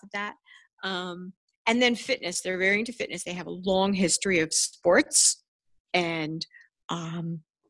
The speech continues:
yeah. M-, and my one daughter is graduating in five weeks with her doctorate degree. So she has worked very, very hard, and they haven't put as much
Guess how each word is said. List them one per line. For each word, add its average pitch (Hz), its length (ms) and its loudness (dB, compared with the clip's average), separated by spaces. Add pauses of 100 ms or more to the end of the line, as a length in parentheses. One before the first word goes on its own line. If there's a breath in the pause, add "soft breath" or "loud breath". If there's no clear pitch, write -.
(240)
yeah. 453 80 8 (320)
M-, 208 140 8
and 202 140 8
my 190 120 8
one 202 220 4
daughter 190 360 6
is 185 140 0
graduating 185 720 4
in 175 120 0
five 175 260 2
weeks 175 220 2
with - 140 -16
her 180 80 -6
doctorate 208 460 -2
degree. 240 420 4
So - 160 0
she 202 480 2 (440 loud breath)
has 208 140 4
worked 190 220 4
very, 220 300 8
very 208 240 8
hard, 233 420 6
and 226 140 2
they 220 100 4
haven't 214 320 2
put 226 140 4
as 196 160 2
much 196 180 2